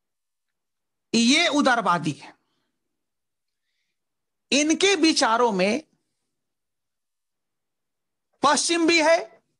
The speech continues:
और पूरब भी है, और दोनों को मिला करके ये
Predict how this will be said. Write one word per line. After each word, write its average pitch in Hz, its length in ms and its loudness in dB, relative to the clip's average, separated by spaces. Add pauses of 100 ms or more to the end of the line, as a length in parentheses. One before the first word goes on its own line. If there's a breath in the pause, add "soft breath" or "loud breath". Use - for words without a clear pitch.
(2500)
और 262 260 2
पूरब 311 320 4
भी 180 220 0
है, 113 260 -4 (2250)
और 269 180 2
दोनों 311 440 2
को 349 160 0
मिला 311 360 2
करके 262 380 -2
ये 240 340 -2